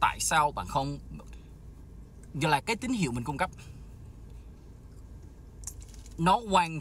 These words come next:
<laughs> gọi là nó, nó giúp bạn có được tự do tài chính, nó giúp bạn bỏ đi cái cuộc sống gọi là cơm áo gạo tiền. Tại sao bạn không bỏ một thời gian ngắn, vài tiếng đồng hồ để xác thực nó,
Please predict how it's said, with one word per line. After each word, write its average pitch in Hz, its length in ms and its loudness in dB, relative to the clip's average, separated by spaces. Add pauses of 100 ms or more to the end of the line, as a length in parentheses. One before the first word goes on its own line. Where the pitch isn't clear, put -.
(160)
<laughs> 156 100 0
gọi 131 180 2
là 113 120 4
nó, 131 120 6 (280)
nó 185 100 6
giúp 233 280 2
bạn 92 180 0
có - 120 6
được 160 140 0
tự - 80 -4
do 120 120 0
tài 104 100 -2
chính, - 180 -6 (1120)
nó 185 120 4
giúp 226 300 0
bạn 113 240 2 (760)
bỏ - 260 6
đi 220 80 0
cái 214 140 -4
cuộc - 140 -2
sống 208 220 4 (280)
gọi 123 220 4
là 110 180 0
cơm 180 180 6
áo 160 220 4
gạo 87 200 -2
tiền. 104 140 -2 (1120)
Tại 160 100 4
sao 220 100 6
bạn - 100 6
không 226 200 0
bỏ 113 160 6
một 233 160 0
thời 175 140 2
gian 175 240 4
ngắn, 190 240 2
vài 170 140 6
tiếng 190 180 -4
đồng 226 120 2
hồ 139 120 4
để 117 80 -2
xác - 260 2
thực - 180 0
nó, 185 160 6